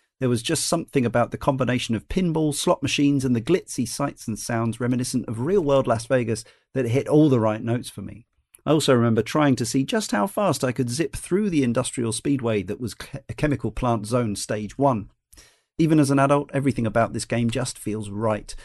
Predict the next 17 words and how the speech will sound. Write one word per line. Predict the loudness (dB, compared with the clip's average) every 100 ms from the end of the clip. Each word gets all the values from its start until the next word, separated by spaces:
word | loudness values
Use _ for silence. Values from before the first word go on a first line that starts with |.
| -20 _
and | -4 -4
I |
find | -2 0
myself | 0 0 -2
appreciating | -4 -4 -4 -2 -4 -2 -4 -4
some | -4 -6
of | -4
the |
more | -4 -4 0
overlooked | 0 0 -2 -4
stages, | -4 -2 -2 0 -2 -2 -6
like | -8 -8 -10
the |
beautiful | -4 -2 -2 -2 -2 -2
aquatic | -4 -6 -6 -8
ruin | -6 -4 -4
zone, | -4 -4 -6